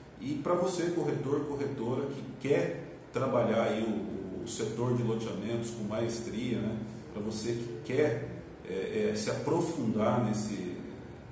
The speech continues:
nesse horizonte de parcelamento do solo, então a gente vai discorrer hoje com os temas já elencados aqui, que é a precificação, como localizar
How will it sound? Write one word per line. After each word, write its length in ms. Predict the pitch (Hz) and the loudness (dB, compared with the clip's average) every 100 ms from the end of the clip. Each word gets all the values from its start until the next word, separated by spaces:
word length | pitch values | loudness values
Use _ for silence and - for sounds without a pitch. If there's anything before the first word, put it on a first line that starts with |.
| - - - - | -14 -14 -16 -8
nesse 240 | 110 - 165 | -6 -2 0
horizonte 640 | 170 147 120 139 - - | 2 2 4 6 6 4
de 60 | - | 2
parcelamento 680 | 123 123 120 110 110 107 - | 2 2 2 0 0 -2 -4
do 80 | |
solo, 520 | - - 117 117 - - - - | -6 -2 2 2 0 -6 -10 -8
então 120 | 117 | -6
a 40 | |
gente 160 | 123 123 | -4 -4
vai 120 | 127 | -2
discorrer 420 | 127 - 117 120 | -2 -2 -2 0
hoje 400 | 117 107 107 - - | 2 4 2 0 -2
com 80 | 110 | -4
os 160 | - | -4
temas 400 | 110 113 120 - | -2 0 0 0
já 420 | 110 101 - - - - | 0 2 2 -2 -6 -6
elencados 680 | 113 110 104 107 107 107 104 | -2 0 0 2 2 2 0
aqui, 360 | - - 143 - | -4 -4 -6 -2
que 80 | 120 | 0
é 40 | |
a 160 | 110 - | 0 0
precificação, 960 | 135 147 - - - - 123 143 139 139 | 0 0 0 -4 -4 -4 -2 0 0 0
como 260 | 135 127 | 0 2
localizar 760 | 117 120 113 107 110 113 139 | 2 2 0 -2 0 2 2